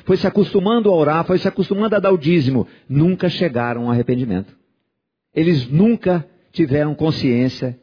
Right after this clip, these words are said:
que são aleijados, porque o pecado aleijou o homem. O pai está mandando uma carruagem esta noite, mandou ante-, antes de ontem, mandou anos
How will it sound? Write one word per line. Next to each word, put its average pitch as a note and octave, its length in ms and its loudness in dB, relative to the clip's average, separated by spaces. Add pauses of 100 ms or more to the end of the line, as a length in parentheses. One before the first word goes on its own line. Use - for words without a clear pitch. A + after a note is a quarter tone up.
(280)
que B2 100 -10
são A2 200 -2
aleijados, A2+ 640 -4
porque - 160 -4
o A#2+ 60 0
pecado C3+ 400 -4
aleijou D#3+ 400 2
o A#2+ 40 2
homem. E2 320 -2 (640)
O D3 100 2
pai G3+ 600 0 (680)
está D#3 300 0
mandando F3+ 500 2
uma F3+ 160 0
carruagem D#3+ 880 0 (100)
esta F3+ 340 -2
noite, E3+ 600 0 (460)
mandou E3+ 440 2
ante-, E3 360 0
antes D3 320 -2
de B2+ 100 0
ontem, D#3 300 0
mandou D#3 520 2 (200)
anos G3+ 560 2